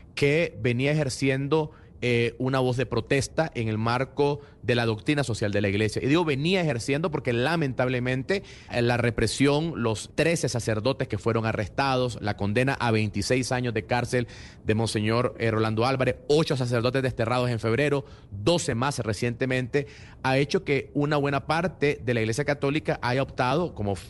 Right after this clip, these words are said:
como mecanismo de protección de no continuar ejerciendo, digamos, una voz, eh, de protesta, que no era política, no era partidaria, era en el marco, repito, de la doctrina social de la Iglesia. Además de eso, Daniel Ortega le tiene temor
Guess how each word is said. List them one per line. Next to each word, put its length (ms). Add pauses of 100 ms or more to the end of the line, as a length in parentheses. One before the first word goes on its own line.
(160)
como 100
mecanismo 540
de 80
protección 800 (320)
de 180
no 200
continuar 640 (520)
ejerciendo, 520
digamos, 260
una 180
voz, 360 (280)
eh, 160
de 120
protesta, 560
que 120
no 200
era 160
política, 560
no 200
era 200
partidaria, 540
era 120
en 60
el 100
marco, 480
repito, 600
de 100
la 120
doctrina 260
social 280
de 120
la 80
Iglesia. 400 (340)
Además 380
de 120
eso, 400
Daniel 300
Ortega 560
le 160
tiene 340
temor 500